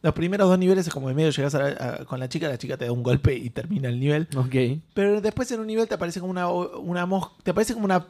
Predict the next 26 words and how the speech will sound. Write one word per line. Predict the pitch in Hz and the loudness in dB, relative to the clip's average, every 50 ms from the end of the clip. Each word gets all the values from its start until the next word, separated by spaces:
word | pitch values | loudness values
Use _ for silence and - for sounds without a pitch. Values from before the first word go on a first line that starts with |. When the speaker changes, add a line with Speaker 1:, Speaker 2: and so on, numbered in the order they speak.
| - _ | -14 _
Speaker 1:
una, | - 170 165 165 165 156 151 151 | -2 0 2 2 4 4 4 4
en | - - 143 143 | 2 2 0 0
el | 139 135 | 0 2
segundo, | - 147 156 185 214 214 180 | 2 2 4 4 4 2 2
ponele, | 151 170 185 196 170 | 2 2 2 2 0
te | 147 | 0
aparece | 131 143 143 - | 0 -2 -2 -2
como | 147 143 139 | -4 -4 -2
una | 131 123 | -4 -4
flor | - - 135 131 127 123 | -2 0 0 0 0 -2
en | 120 | -6
el | 120 120 | -10 -10
piso. | - 117 - 127 | -10 -8 -8 -8
Entonces | 120 131 139 147 165 | -8 -6 -4 -2 0
vos | 165 170 | 2 2
ves | 170 165 | 2 0
que | 175 165 | 0 -4
el | 151 | -4
personaje | - 143 135 - 151 151 151 - 170 151 | -4 -8 -6 -4 -4 -4 -4 -6 -6 -6
se | - 160 143 | -4 -2 2
agacha | 147 156 160 156 - 175 - - - _ _ _ _ _ _ _ _ _ _ _ _ _ _ _ _ _ _ _ _ _ _ _ - - - | 2 2 2 2 2 0 0 0 -4 _ _ _ _ _ _ _ _ _ _ _ _ _ _ _ _ _ _ _ _ _ _ _ -20 -10 -4
y | 120 | -2
después | 110 104 - 113 107 - | -2 0 0 0 -2 0
llega | 117 107 104 | 0 -2 -2
la | 101 95 | -2 -4
mina. | 90 82 82 | -6 -8 -12